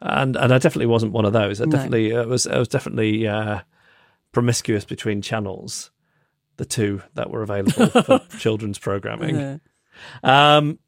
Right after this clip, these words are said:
Speaker 1: but I think probably more B B C shows than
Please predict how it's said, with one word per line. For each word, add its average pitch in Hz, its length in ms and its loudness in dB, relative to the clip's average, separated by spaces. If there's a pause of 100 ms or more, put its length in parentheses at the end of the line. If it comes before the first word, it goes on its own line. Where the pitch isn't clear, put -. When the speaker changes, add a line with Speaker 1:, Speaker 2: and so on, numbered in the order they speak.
Speaker 1:
but 165 180 2
I 165 60 0
think - 360 -2
probably 165 420 -2
more 170 240 2
B 180 160 4
B 180 140 0
C 190 240 -2
shows 180 500 0
than 175 340 -2